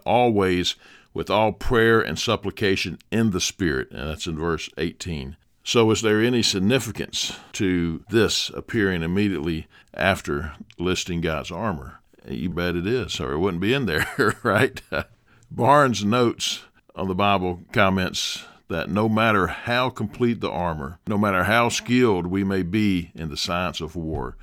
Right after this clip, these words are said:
no matter how courageous we may be, we may be certain that without prayer, we shall be defeated. God alone can give the victory. And when the Christian soldier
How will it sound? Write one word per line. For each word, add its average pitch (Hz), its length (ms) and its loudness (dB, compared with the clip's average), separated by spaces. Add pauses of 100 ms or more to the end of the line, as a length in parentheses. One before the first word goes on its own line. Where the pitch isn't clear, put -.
(120)
no 113 140 4
matter 113 340 6
how 127 300 4
courageous 117 760 2
we 92 120 -2
may 78 200 -4
be, 73 380 -8 (480)
we 107 140 2
may 120 160 4
be 110 260 2
certain 98 640 0 (200)
that 92 180 0
without 110 420 -2
prayer, 101 640 4 (160)
we 117 180 0
shall 90 240 -2
be 101 220 -2
defeated. 92 580 -8 (460)
God 110 240 4
alone 117 440 2
can 87 200 -4
give 95 220 0
the 95 80 -2
victory. 80 520 -4 (420)
And 85 100 -8
when 87 140 -2
the 85 80 -6
Christian 117 440 -2
soldier 82 640 -2